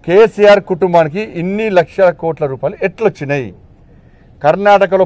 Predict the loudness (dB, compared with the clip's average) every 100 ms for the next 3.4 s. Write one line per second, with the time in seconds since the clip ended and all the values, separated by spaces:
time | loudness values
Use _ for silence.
0 | 0 -2 -2 -2 -2 -4 -6 -8 -8 -12
1 | -12 -10 -10 -10 -14 _ _ _ _ -20
2 | _ -20 _ -4 -4 -4 -4 -2 2 2
3 | 0 -2 -6